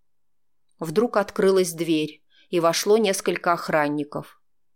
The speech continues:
Алиса отреагировала на шум лишь тем, что открыла один глаз. Принесли обед. Кажется, она снова откажется от приема пищи. "Эй!"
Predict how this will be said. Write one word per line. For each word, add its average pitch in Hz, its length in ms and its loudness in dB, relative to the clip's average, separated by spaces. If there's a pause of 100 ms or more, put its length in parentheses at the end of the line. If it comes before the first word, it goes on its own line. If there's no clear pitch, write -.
(220)
Алиса 170 460 2
отреагировала 170 800 2
на 156 160 0
шум 180 320 0
лишь 165 280 -2
тем, 214 420 0 (200)
что - 240 0
открыла 196 460 2
один 185 320 0
глаз. 156 580 -2 (640)
Принесли 175 520 0
обед. 160 640 -2 (520)
Кажется, 180 440 0
она 180 180 0
снова 220 420 2
откажется 165 640 -2
от 156 120 -6
приема 160 420 0
пищи. 156 640 -8 (880)
"Эй!" 151 640 2